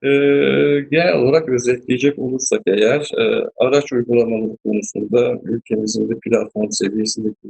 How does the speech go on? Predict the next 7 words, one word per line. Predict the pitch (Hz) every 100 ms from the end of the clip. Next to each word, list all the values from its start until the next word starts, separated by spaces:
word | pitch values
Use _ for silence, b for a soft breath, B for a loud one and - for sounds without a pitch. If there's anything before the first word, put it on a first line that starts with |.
| 101
yetkililikleriyle, | 110 110 - 107 104 - 95 104 - 98 98 _ _ _ _ _ _ -
e, | 98 95 95 95 - -
paralel | 110 110 113 101
olarak | 90 98 110 -
iç | 117 -
konuşma | - 110 107 107
ve, | 104